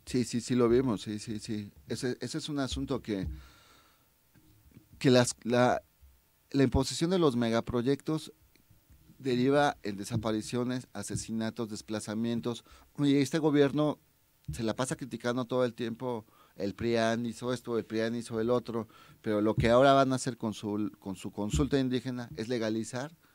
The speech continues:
todo el despojo de treinta años. O sea, Andrés Manuel dijo que se cancelaban las concesiones mineras y ahora dijo, "No se dan más, pero no se cancelan". Pero además, por ejemplo, dijo, "No va a haber fracking",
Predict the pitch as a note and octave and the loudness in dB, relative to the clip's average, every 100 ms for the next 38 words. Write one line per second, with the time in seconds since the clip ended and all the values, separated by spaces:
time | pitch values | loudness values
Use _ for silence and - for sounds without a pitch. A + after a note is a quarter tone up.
0 | _ _ _ _ B2 B2 A2+ - G#2+ A#2 | _ _ _ _ 2 2 0 -6 -6 -4
1 | G2 G#2 F#2+ G2+ F#2+ F2+ - _ - - | -4 -6 -8 -8 -10 -12 -20 _ -20 -20
2 | _ - _ A#2 G#2+ G2+ - - G2+ A2 | _ -20 _ -2 2 2 -2 -2 0 2
3 | A#2 B2+ C3+ C3 A2 - - - G#2 A#2+ | 4 6 6 6 2 -4 -10 -4 -4 -2
4 | A#2 C#3 C3+ G#2+ - G2 G2+ A#2+ A#2 F#2+ | 0 2 0 -4 -8 -8 -8 -6 -8 -8
5 | G#2+ A#2+ D3+ D3+ - G#2+ G#2 G2 - G#2+ | -8 -6 -8 -8 0 2 2 0 -4 -10
6 | - - _ A#2 C3 A#2+ A#2+ B2 C3 B2+ | -10 -18 _ -12 -6 -4 -2 -4 -2 -2
7 | G#2+ G2 F#2 G2+ F#2 F2 G2+ F2+ - - | -2 -4 -8 -8 -8 -8 -8 -10 -14 -20
8 | - _ - - A2 A2+ A#2+ C#3+ - - | -20 _ -20 0 2 4 4 4 2 -2
9 | A2+ A#2+ B2+ B2+ A2+ A#2 B2+ C3+ C3+ A#2+ | -2 0 2 2 2 2 2 4 2 2
10 | B2+ B2+ C#3+ D3 | 2 2 0 -4